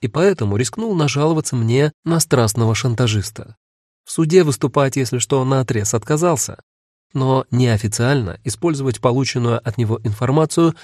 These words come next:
в ходе расследования разрешил. Впрочем, это не важно.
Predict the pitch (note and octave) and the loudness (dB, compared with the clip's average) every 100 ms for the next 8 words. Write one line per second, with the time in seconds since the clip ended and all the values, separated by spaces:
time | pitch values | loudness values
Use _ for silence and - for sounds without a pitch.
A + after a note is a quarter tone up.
0 | - - E3+ D#3+ D#3 - D#3+ D3+ D3 D3 | -20 -4 0 2 0 2 2 2 2 0
1 | D3+ D#3+ D3+ C#3 A#2+ - F2 - _ _ | 0 0 2 0 0 -6 -8 -12 _ _
2 | _ _ _ _ G#3+ G3+ F#3+ F#3 - D3 | _ _ _ _ -2 0 2 0 -2 -2
3 | C3 A#2 G#2 E2 - | 0 0 0 -2 -10